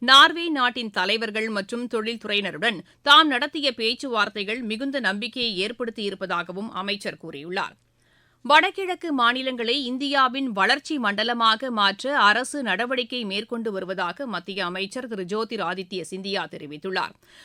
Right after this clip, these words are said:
வடகிழக்கு மாநிலங்களில் முதலீட்டை ஊக்குவிப்பது குறித்து மும்பையில் தொழில்துறையினருடன் ஆலோசனை மேற்கொண்ட அவர், நாட்டின் வளர்ச்சிக்கான புதிய இயந்திரமாக வடகிழக்கு மாநிலங்களை மாற்றுவதே அரசின் நோக்கம் என்றார்.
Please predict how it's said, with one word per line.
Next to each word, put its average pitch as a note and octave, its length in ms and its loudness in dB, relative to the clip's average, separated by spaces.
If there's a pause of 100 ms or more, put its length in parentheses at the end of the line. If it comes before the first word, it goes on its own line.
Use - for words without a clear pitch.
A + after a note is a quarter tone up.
(140)
வடகிழக்கு E4 640 4
மாநிலங்களில் B3+ 720 2
முதலீட்டை C#4+ 640 0
ஊக்குவிப்பது B3+ 640 -4
குறித்து G#3 440 -2
மும்பையில் A3+ 580 -2
தொழில்துறையினருடன் G#3+ 960 -2
ஆலோசனை A3+ 540 -2
மேற்கொண்ட F3 420 -6
அவர், F#3 280 -2 (320)
நாட்டின் D#4 560 6
வளர்ச்சிக்கான B3+ 760 2
புதிய B3+ 400 -4
இயந்திரமாக G#3+ 800 2
வடகிழக்கு C4 680 -2
மாநிலங்களை A3+ 640 0
மாற்றுவதே G#3+ 720 0
அரசின் A3 460 -2
நோக்கம் F#3+ 400 -6
என்றார். D3 380 -4